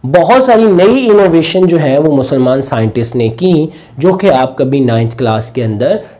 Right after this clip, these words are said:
different scientist के name जो है वो मुसलमान scientist के name पढ़ चुके हैं। अब हम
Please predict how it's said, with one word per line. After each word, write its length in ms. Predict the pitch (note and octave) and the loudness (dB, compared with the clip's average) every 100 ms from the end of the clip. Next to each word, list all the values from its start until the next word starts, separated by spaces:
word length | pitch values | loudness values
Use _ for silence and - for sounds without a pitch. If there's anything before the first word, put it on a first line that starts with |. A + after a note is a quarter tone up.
| A#2+ | -4
different 420 | D#3 D#3 F3+ F3 | -4 -2 0 0
scientist 500 | D#3 A#2 A#2 B2 - | 0 -2 -2 -4 -4
के 80 | C3 | -4
name 300 | A2 G#2+ A2 | -2 -4 -4
जो 100 | A2+ | -6
है 200 | A#2 A2 | -6 -6
वो 200 | G#2+ G#2+ | -4 -4
मुसलमान 480 | G#2+ - G#2+ G#2 G#2 | -4 -6 -6 -6 -6
scientist 440 | A2 F#2+ G#2 - | -8 -8 -12 -10
के 80 | G#2+ | -8
name 180 | F#2+ F#2 | -8 -8
पढ़ 200 | F#2+ F2+ | -10 -10
चुके 280 | - - | -16 -20
हैं। 80 | - _ _ _ _ _ _ _ _ _ _ _ _ - _ _ _ - | -20 _ _ _ _ _ _ _ _ _ _ _ _ -20 _ _ _ -2
अब 140 | F3+ | 2
हम 440 | A3 A3+ B3 C#4 | 4 2 0 -4